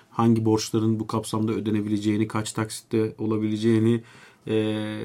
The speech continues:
taksite göre artan faiz oranından bahsettik. E, fakat şöyle bir durum var maalesef. E, biz hep alışkanlık olarak son güne bırakıyoruz başvurumuzu. Böyle olunca da hem, e, S G K'nın her, hem,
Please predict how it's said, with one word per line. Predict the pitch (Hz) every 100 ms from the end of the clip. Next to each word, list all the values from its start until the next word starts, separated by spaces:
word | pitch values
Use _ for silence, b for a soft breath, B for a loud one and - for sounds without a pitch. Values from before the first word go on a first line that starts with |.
| 117 -
taksite | 104 - - - - 82 - 120
göre | 117 113
artan | 117 113 110 117
faiz | 110 113 113 107
oranından | 110 107 107 107 104
bahsettik. | 113 117 - 98 - 170 b b b -
E, | 117
fakat | 110 147 135 -
şöyle | - - 156 143
bir | 120
durum | 113 104 101
var |
maalesef. | 101 113 110 98 - 147 b b b -
E, | - - 123 120 - 131
biz | 139
hep | 151 147 - -
alışkanlık | 123 120 - 127 113
olarak | 117 160 -
son | 139 127 113
güne | 101 90 - _ _
bırakıyoruz | 104 92 - 92 -
başvurumuzu. | 104 98 - 98 92 104 165 b b b -
Böyle | 139 143
olunca | 139 139 135 127
da | 147
hem, | 147 147 - 127
e, | 120 120 113
S | - 123
G | 120 117
K'nın | 113 131 139
her, | 131 127 -
hem, | 131 139